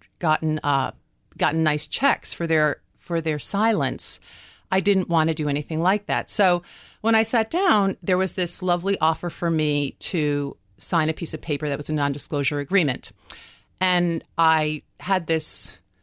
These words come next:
very expensive statement <laughs> that I said where I sa-, I said to her, "Well, how would my signing this help any women who are coming behind me?" And so it sort of, she sort of, you know, had her tongue tied for a little bit. And then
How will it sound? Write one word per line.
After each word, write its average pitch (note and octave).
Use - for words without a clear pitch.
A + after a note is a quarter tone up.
very F#3+
expensive F3
statement D#3+
<laughs> -
that F3+
I E3
said D4
where G#3+
I G3+
sa-, -
I F3+
said B3
to B3
her, E3
"Well, E3+
how G3+
would F3
my E3
signing G#3
this D3+
help E3+
any F#3
women E3
who D3+
are D#3
coming D3
behind E3+
me?" -
And F3
so E3+
it -
sort D#3+
of, D3+
she -
sort E3
of, D3
you F3
know, C3+
had D3
her D3+
tongue F3+
tied D3
for -
a C#3+
little D3+
bit. D3+
And G3+
then A#3+